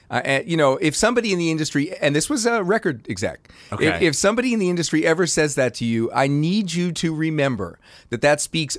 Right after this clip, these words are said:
Speaker 1: volumes about them and nothing about you. But when I, when I was told that, I just remembered thinking, well, luckily, I'd had enough positive response from the song to where I could just sort of look at it as this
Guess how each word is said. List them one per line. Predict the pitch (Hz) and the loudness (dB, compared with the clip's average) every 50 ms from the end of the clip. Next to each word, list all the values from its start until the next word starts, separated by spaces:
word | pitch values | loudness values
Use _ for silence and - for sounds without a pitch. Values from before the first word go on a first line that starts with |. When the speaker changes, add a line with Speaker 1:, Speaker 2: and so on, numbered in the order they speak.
| - | -10
Speaker 1:
volumes | - 113 98 104 139 143 156 180 190 175 170 175 170 165 156 147 - | -10 -8 -2 2 4 6 6 4 4 2 0 -2 -2 -2 -4 -4 -4
about | 139 107 117 110 110 104 - | -2 0 0 0 0 -2 -2
them | - 95 85 80 76 78 82 - _ _ _ _ _ _ _ _ - | -4 -4 -4 -4 -8 -10 -14 -20 _ _ _ _ _ _ _ _ -2
and | 131 127 123 120 - - | 0 0 0 -2 -2 -2
nothing | 123 120 131 135 143 147 143 - 120 107 98 | -2 0 2 4 2 2 2 0 -4 -4 -4
about | 95 85 87 80 - - | -4 -6 -6 -8 -10 -12
you. | 85 78 71 64 - - _ _ _ _ _ _ - - - _ - | -14 -16 -16 -18 -20 -20 _ _ _ _ _ _ -20 -20 -20 _ -6
But | - - 160 156 151 - - | 0 2 2 2 2 -2 -6
when | 196 151 160 170 | -2 0 2 2
I, | 175 180 190 202 202 - | 4 4 4 2 0 -2
when | 196 196 175 175 185 | -4 -2 -2 0 0
I | 190 | 0
was | 185 190 180 | 0 -2 -4
told | - - - 339 381 359 269 | -6 -4 -4 -2 -2 -2 0
that, | 233 165 147 151 | 2 4 4 4
I | 156 | 4
just | 160 - 220 - | 2 -2 -4 -4
remembered | 269 240 233 226 220 214 180 | -2 0 0 0 0 -2 -2
thinking, | - 220 208 - 196 180 160 143 - _ _ _ _ _ _ _ _ _ _ _ - | -2 -2 -2 -2 -4 -4 -4 -6 -10 _ _ _ _ _ _ _ _ _ _ _ 0
well, | 175 196 214 - | 0 0 0 0
luckily, | 185 175 226 269 269 - 220 180 160 147 147 - | 0 2 2 2 2 2 0 0 2 0 0 2
I'd | 143 147 147 | 2 2 2
had | 180 196 185 | 2 2 2
enough | 175 170 180 175 - | 2 0 -2 -2 -4
positive | - - 180 170 196 185 180 156 139 110 | -2 0 2 2 2 2 0 -2 -4 -2
response | 120 117 - - 117 101 98 95 - | -4 -4 -2 -2 -2 -2 -2 -4 -6
from | - 110 | -6 -6
the | 101 95 | -6 -6
song | - - 101 95 95 101 101 | -4 -4 -2 -2 -2 -4 -4
to | - 147 | -4 0
where | 151 156 156 | 2 4 4
I | 156 143 | 4 2
could | - 170 143 | 0 -2 -4
just | 240 233 - | -4 -4 -2
sort | - 311 277 | -2 0 -2
of | 190 165 | 0 0
look | 170 202 226 - 247 | 2 0 2 2 0
at | 202 165 | 0 0
it | 151 135 | 0 0
as | 135 131 117 123 | 0 -2 0 0
this | 135 127 - - - | 0 0 -2 -2 -6